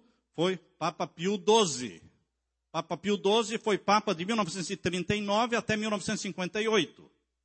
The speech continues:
Este é o segundo. Aí veio o Papa João vinte e três. Que foi papa de mil novecentos e cinquenta e oito a mil novecentos e sessenta e três. Aí veio,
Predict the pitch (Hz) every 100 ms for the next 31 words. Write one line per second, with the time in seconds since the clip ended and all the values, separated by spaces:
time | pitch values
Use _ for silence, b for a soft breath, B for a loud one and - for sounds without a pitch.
0 | _ _ - 160 - 196 208 98 _ _
1 | _ _ _ _ _ _ _ _ _ -
2 | 139 214 220 214 220 220 143 185 190 220
3 | - 240 - 247 151 - - - - _
4 | _ _ _ _ _ _ _ - 170 -
5 | 202 - 220 220 175 180 226 180 208 170
6 | 196 196 180 185 185 247 240 208 208 202
7 | 151 202 196 - 185 220 208 - 226 165
8 | - - - - - _ _ _ _ _
9 | _ _ _ _ _ _ _ _ _ _
10 | _ _ _ _ _ _ - 165 185 214
11 | 220 165